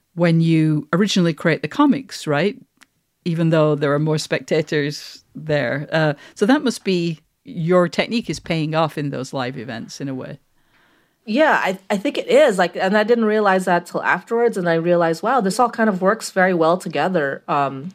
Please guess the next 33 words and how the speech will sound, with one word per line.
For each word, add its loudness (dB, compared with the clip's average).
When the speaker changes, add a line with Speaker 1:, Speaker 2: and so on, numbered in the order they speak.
Speaker 2:
you -2
know, 0
that 2
I 2
work 0
in 0
this 0
medium 2
already. 2
And -4
then -2
now 0
I 0
get 0
to -10
share 2
that 0
part 0
with -4
people. 2
And 0
it's -8
more, 2
they, 4
they 4
can -2
access -4
it -4
easier -4
because -6
that's -2
what, 0
um, -2